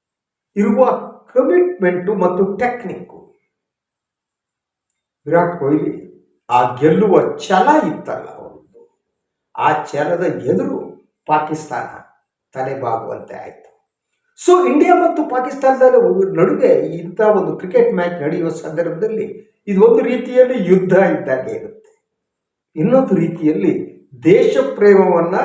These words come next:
ಒಂದು ವ್ಯಕ್ತಪಡಿಸುವ ಅಂಗಳವಾಗಿ ಕ್ರಿಕೆಟ್ ಬದಲಾಗ್ಬಿಡುತ್ತೆ. ಕ್ರಿಕೆಟ್ ಮ್ಯಾಚ್ ನಡೆದಾಗ್ಲೇನೆ ದೇಶ ಪ್ರೇಮ, ಆ, ಹೊರಗಡೆ ಬರೋದು ಉಳಿದ ಸಂದರ್ಭ. ಅದಕ್ಕೊಂಥರ ಕ್ರೀಡಾ ಮನೋಭಾವ ಅನ್ನುವುದೇ ಮರೆತು ಹೋಗ್ಬಿಡುತ್ತೆ.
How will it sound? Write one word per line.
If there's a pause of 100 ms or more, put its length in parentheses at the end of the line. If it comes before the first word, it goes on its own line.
(1040)
ಒಂದು
ವ್ಯಕ್ತಪಡಿಸುವ (300)
ಅಂಗಳವಾಗಿ
ಕ್ರಿಕೆಟ್
ಬದಲಾಗ್ಬಿಡುತ್ತೆ. (1200)
ಕ್ರಿಕೆಟ್
ಮ್ಯಾಚ್
ನಡೆದಾಗ್ಲೇನೆ
ದೇಶ (160)
ಪ್ರೇಮ, (580)
ಆ,
ಹೊರಗಡೆ
ಬರೋದು
ಉಳಿದ
ಸಂದರ್ಭ.
ಅದಕ್ಕೊಂಥರ (520)
ಕ್ರೀಡಾ
ಮನೋಭಾವ
ಅನ್ನುವುದೇ (220)
ಮರೆತು
ಹೋಗ್ಬಿಡುತ್ತೆ.